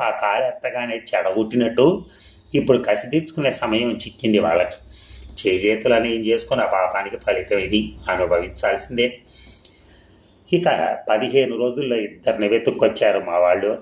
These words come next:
ఆ సేవకి. మొదటొచ్చిన ఆమెకి ఇరవయో, ఇరవై రెండో వయసు ఉంటుంది. వంట ఒంటూపిరిగా ఉంది. నాది కొంచెం స్థూలకాయం, కొంచెం లేపాల్సి వచ్చినప్పుడల్లా "అక్క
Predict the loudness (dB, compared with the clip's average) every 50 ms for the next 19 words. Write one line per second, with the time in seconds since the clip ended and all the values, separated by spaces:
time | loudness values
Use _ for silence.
0 | -6 -4 -4 -2 -2 0 0 2 2 2 2 0 -2 -4 -6 -6 -10 _ 0 2
1 | 2 4 2 2 0 -2 -2 -2 -2 0 0 0 -2 -2 -2 0 2 2 4 4
2 | 4 4 6 6 6 6 6 6 4 4 2 4 4 4 4 4 4 2 -2 -4
3 | -4 -2 0 0 0 0 -2 -4 -6 -10 -14 _ _ _ 2 2 4 4 2 2
4 | 2 2 2 0 0 -2 -2 0 0 2 2 2 2 2 2 2 2 0 0 0
5 | -2 -2 -4 -4 -8 -16 -20 -20 -20 -20 -20 -20 -10 -6 -4 -2 0 0 0 0
6 | 2 0 0 -2 0 0 0 -2 0 2 2 4 6 4 4 2 2 0 0 0
7 | -2 -4 -4 -4 -4 -2 -2 -2 0 0 0 0 0 2 2 0 0 -2 -6 -12
8 | -10 -10 -10 -4 0 2 4 4 4 4 2 0 -4 -6 -4 -2